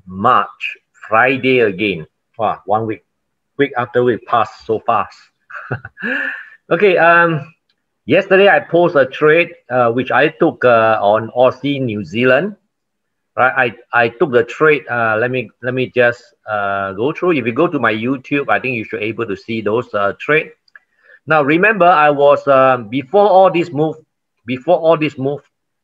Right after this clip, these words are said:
right? It was, I can see that clearly Aussie New Zealand was trading in the range, and my bias is, uh, is up,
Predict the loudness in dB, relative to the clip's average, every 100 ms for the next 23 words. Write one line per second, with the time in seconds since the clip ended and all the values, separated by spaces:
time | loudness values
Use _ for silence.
0 | _ _ _ _ _ _ -2 -2 -4 _
1 | _ _ _ _ _ _ -6 2 2 0
2 | -6 _ _ _ _ _ _ -6 -2 -2
3 | -2 0 0 2 2 4 2 0 2 0
4 | -2 -8 -4 -4 -2 0 0 0 -2 -2
5 | -6 -4 -6 -6 -8 -8 -10 -14 -20 -20
6 | _ _ _ _ -4 -4 0 2 2 0
7 | 0 2 2 2 2 2 -2 -10 -12 _
8 | _ _ -2 -2 -4 -4 -2 -2